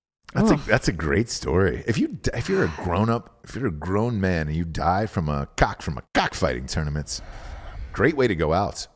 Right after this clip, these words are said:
Speaker 2: Sure.
Speaker 1: Great way to go out, you know? Not, not like the bear for, obviously in the cheese incident for, uh, Wyatt Earp, um, your boy, but, uh,
Speaker 2: Yeah.
Speaker 1: you know, close.
Speaker 2: My least favorite role of his, but
Speaker 1: Really?
Speaker 2: thank you for bringing that up. Yeah.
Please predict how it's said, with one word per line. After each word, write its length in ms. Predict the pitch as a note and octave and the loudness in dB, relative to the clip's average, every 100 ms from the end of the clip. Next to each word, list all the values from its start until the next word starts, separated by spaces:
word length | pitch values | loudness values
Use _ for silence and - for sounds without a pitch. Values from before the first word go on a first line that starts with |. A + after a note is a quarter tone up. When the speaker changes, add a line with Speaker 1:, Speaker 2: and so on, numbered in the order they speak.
| _ _ | _ _
Speaker 2:
Sure. 160 | - D#3 | -4 2
Speaker 1:
Great 160 | D#3+ D3+ | 2 4
way 100 | E2+ | 2
to 80 | |
go 220 | C#2+ C#2 D2+ | 0 0 0
out, 280 | E2 - - | 0 -4 -6
you 60 | C#2+ | -4
know? 180 | E2+ - | -4 0
Not, 260 | A#2 D3 C#3+ | 2 2 2
not 220 | D3+ - | 2 4
like 160 | A2+ | 2
the 100 | F#2 | 2
bear 440 | D2+ G#2 A#2+ D2+ D#2+ | 2 4 4 2 0
for, 420 | - D2+ D2 D2+ _ _ _ _ _ - | 0 0 0 -4 _ _ _ _ _ -6
obviously 280 | D2+ D2 D#2+ | -4 -2 -2
in 60 | D2 | -2
the 60 | C#2+ | 0
cheese 320 | - A#2+ E2 | 2 2 2
incident 480 | D2+ - D2 D2 - | -2 -2 -2 -4 -6
for, 460 | - C#2+ C#2 C2+ | -4 -2 0 0
uh, 220 | C2 B1+ C2 | -2 -2 0
Wyatt 320 | D#2+ D2+ D#2+ | 2 2 2
Earp, 300 | E2 C2 - - _ _ _ - C#2+ | 2 0 -8 -20 _ _ _ -8 -6
um, 260 | C2+ C2+ | -4 -2
your 140 | D2+ D2+ | -2 -2
boy, 320 | B1+ A#1 B1+ _ - | -4 -6 -8 _ -14
but, 340 | D#2+ D2 - | -12 -10 -6
uh, 100 | - | 0
Speaker 2:
Yeah. 400 | F#3 F#3 E3 C#3+ D#3 - _ - - | 2 4 4 0 -6 -12 _ -8 0
Speaker 1:
you 80 | F#3 | 2
know, 180 | E3 D#3+ - | 2 -2 -4
close. 480 | - G3 D#3 - - | 2 4 2 -8 -8
Speaker 2:
My 140 | F3+ F3 | -2 2
least 300 | G3 G#3+ - | 2 2 0
favorite 280 | G3 E3+ D#3+ | 0 0 0
role 280 | D3 G#2+ - | 0 -2 -6
of 80 | |
his, 260 | - E2+ - | -6 -8 -8
but 180 | - - | -6 6
Speaker 1:
Really? 240 | D3+ A3+ | 8 10
Speaker 2:
thank 120 | A4 G#3 | 8 4
you 100 | E3 | 0
for 120 | E3 | 0
bringing 200 | E3+ D#3+ | 0 2
that 140 | D3+ | 0
up. 60 | A#3 | 0
Yeah. 200 | C#4 | -2